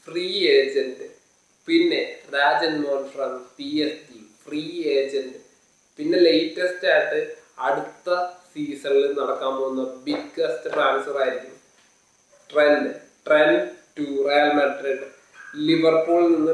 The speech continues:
ട്രെന്റ് അങ്ങ് പോവുകയാണ്. The best right back ആണ് ഈ ഒരു പ്ലെയർ എന്ന് പറയുന്നത്. ഫാബ്രിസിയോ റൊമാനോയുടെ റിപ്പോർട്ട് അനുസരിച്ച്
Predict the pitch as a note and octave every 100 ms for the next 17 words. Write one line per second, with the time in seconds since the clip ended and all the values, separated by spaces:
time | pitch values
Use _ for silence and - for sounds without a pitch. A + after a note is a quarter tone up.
0 | D#3+ D#3 C#3+ D3 D3 D#3+ D#3+ D#3+ D3+ C3+
1 | C#3+ C3+ - - C#3+ C3 D3 D3 - -
2 | F#2+ - - _ - B2 C3+ - - C#3
3 | C#3+ D3+ D3+ D3+ D3 C#3+ C#3+ D3 - C#3+
4 | C3+ B2+ C3+ C#3 C3+ B2 - - D3+ C#3
5 | D#3+ D#3+ E3 F#3 F3+ F3 D#3 D3+ D3+ D3+
6 | D3+ - C#3 C#3+ D3+ D3 C3+ C3+